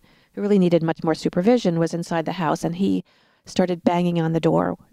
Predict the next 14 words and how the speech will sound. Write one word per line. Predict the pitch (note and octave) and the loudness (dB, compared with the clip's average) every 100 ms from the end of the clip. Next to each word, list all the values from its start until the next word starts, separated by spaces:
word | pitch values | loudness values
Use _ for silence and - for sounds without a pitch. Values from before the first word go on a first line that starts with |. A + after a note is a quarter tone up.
| _ _ | _ _
clearly | - A#3+ G#3 E3 | 2 2 2 2
wanting | E3 D#3 | 0 0
to | - | -4
go | - - | -2 -2
outside. | - - - - - - _ _ _ _ _ _ | -4 -6 -4 -4 -6 -10 _ _ _ _ _ _
And | G3 G3 F#3 - | 0 0 -4 -10
she | - A#3+ | 0 2
was | G#3+ G3 | 2 0
trying | - F3+ F3 | -2 -4 -4
to | |
get | - D#3+ - D#3 | -8 -10 -8 -2
dinner | D#3+ D#3 | 0 -2
started, | - D3+ D3 D#3 D#3 | -2 -4 -2 -2 -2
and | D3 | -2